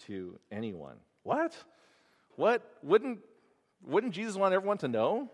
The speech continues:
right? Then more people will follow him, right? Well, we find out at the end of this passage why he said this. "But go show yourself to the priest and offer the sacrifices that Moses commanded for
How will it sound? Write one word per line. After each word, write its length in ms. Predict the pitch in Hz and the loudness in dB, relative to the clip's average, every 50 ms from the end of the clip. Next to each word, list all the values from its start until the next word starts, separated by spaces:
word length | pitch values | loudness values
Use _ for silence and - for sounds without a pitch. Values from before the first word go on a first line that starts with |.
| - - | -10 -4
right? 220 | 113 143 185 165 | -2 -2 0 0
Then 200 | 175 170 170 170 | 0 0 0 0
more 220 | 160 156 165 233 | -2 0 4 2
people 220 | - 247 208 170 165 | 2 2 0 -2 0
will 80 | 151 | 0
follow 240 | - 147 135 123 113 | 2 4 4 4 2
him, 220 | 110 110 104 95 90 | 0 -2 -4 -4 -4
right? 300 | 101 123 151 175 - 113 | -2 -2 -2 -2 -2 -2
Well, 440 | 113 117 113 110 110 107 110 - - _ _ _ _ _ | 0 2 2 2 0 -2 -6 -12 -20 _ _ _ _ _
we 380 | 113 107 107 107 107 107 104 | -16 -12 -10 -8 -8 -8 -10
find 320 | 98 - - 117 113 113 120 | -10 -6 -4 -4 -2 0 2
out 240 | 127 123 117 - - - - _ _ _ - - _ _ - - | 2 2 2 0 -4 -20 -20 _ _ _ -20 -20 _ _ -8 -6
at 100 | 110 - | -6 -6
the 120 | 117 120 | -4 -6
end 120 | 135 151 156 | -4 -4 -4
of 80 | 123 | -4
this 120 | 113 107 - | -6 -8 -10
passage 460 | - 107 95 92 - 107 101 - - | -8 -8 -8 -6 -8 -10 -14 -14 -10
why 340 | 95 98 101 107 107 107 104 | -6 -4 -2 -2 -2 -2 -4
he 160 | 104 110 107 | -6 -8 -10
said 260 | - - 147 156 135 | -8 -8 -8 -8 -6
this. 320 | 110 90 80 - - - _ _ _ _ - _ _ _ - | -8 -8 -8 -10 -14 -16 _ _ _ _ -20 _ _ _ -6
"But 120 | 120 101 | -2 2
go 200 | 139 147 160 170 | 4 4 4 4
show 160 | - - 170 | 2 -2 -4
yourself 360 | 175 175 156 - 165 160 160 | -2 -2 -2 0 0 0 0
to 80 | - 165 | -2 -12
the 80 | 151 143 | -16 -12
priest 360 | - - 131 131 135 - 120 | -6 -4 -4 -4 -4 -8 -10
and 80 | 110 - | -10 -4
offer 220 | - 123 127 - 113 | -4 -4 -4 -4 -4
the 100 | 131 117 | -8 -6
sacrifices 640 | - 127 113 107 - 110 - 113 107 101 117 104 | -2 -2 -2 -2 -4 -6 -6 -6 -6 -6 -8 -10
that 120 | 110 87 | -10 -8
Moses 340 | 95 104 110 120 127 135 - | -6 -4 -4 -4 -6 -8 -10
commanded 460 | - 120 107 104 104 104 104 107 101 | -10 -8 -8 -6 -6 -6 -6 -8 -10
for 500 | - - 110 104 104 101 98 95 92 95 | -10 -10 -8 -6 -4 -4 -4 -4 -8 -10